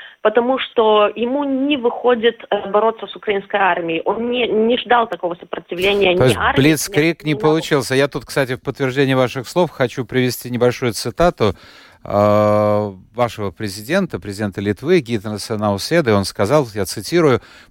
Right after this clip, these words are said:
Speaker 2: «Путина остановит не попытка гасить пожар огнём, а в первую очередь потери в Украине. Чем более эффективной и реальной будет помощь Украине не на словах, а в делах, тем больше потерь будет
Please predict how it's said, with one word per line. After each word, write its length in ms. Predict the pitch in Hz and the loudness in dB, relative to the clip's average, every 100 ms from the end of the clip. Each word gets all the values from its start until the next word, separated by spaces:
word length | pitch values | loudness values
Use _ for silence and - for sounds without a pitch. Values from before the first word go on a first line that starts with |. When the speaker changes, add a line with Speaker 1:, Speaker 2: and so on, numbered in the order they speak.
| - | -6
Speaker 2:
«Путина 420 | 147 - 123 120 | -4 0 2 2
остановит 580 | 110 - 120 123 117 - | 0 0 0 2 0 0
не 200 | 143 160 | 0 0
попытка 600 | - 120 135 120 - 104 | 0 -2 -4 -6 -4 -4
гасить 460 | 87 110 - 110 | 0 -2 -2 -8
пожар 380 | - 98 87 95 | -4 -4 0 2
огнём, 460 | 90 85 101 151 220 - - - | 2 0 0 2 0 -6 -20 -4
а 120 | 110 | -2
в 80 | 107 | -2
первую 300 | 135 123 113 | 0 0 2
очередь 440 | 143 - 135 123 | -2 0 0 0
потери 420 | - 104 - 123 107 | 0 -2 0 0 0
в 100 | 92 | -4
Украине. 520 | 92 101 107 156 170 | -4 0 2 0 -4
Чем 240 | - 110 | -6 -6
более 220 | 95 110 107 | 0 0 0
эффективной 600 | - 113 - 120 98 101 | -4 -10 -4 -4 2 4
и 20 | |
реальной 320 | 104 95 90 | 4 4 0
будет 240 | 82 95 | -6 -8
помощь 360 | - 101 95 - | -4 -4 -4 -8
Украине 500 | 90 - 110 95 90 - - _ | -6 0 2 2 -4 -6 -20 _
не 100 | 107 | 0
на 100 | 110 | 0
словах, 460 | 104 110 101 95 95 | 2 2 2 2 -2
а 60 | |
в 60 | 87 | -6
делах, 320 | 85 104 139 | 0 0 0
тем 180 | - 107 | -2 -4
больше 280 | 104 104 98 | -2 -2 -6
потерь 380 | 101 92 117 110 | -8 -4 -6 -6
будет 320 | 110 107 | -4 -4